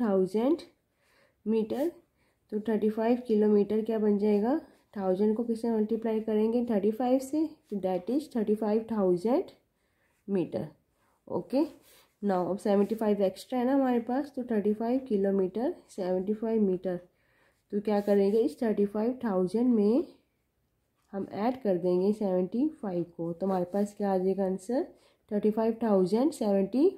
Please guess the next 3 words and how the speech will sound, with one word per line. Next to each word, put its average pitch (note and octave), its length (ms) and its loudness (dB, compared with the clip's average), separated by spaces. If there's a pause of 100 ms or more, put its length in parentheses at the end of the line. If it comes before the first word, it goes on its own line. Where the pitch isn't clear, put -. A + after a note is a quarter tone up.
(140)
फ़ाइव G#3 440 0 (100)
मीटर। D#3+ 380 -6 (1080)
Okay, C#4+ 320 0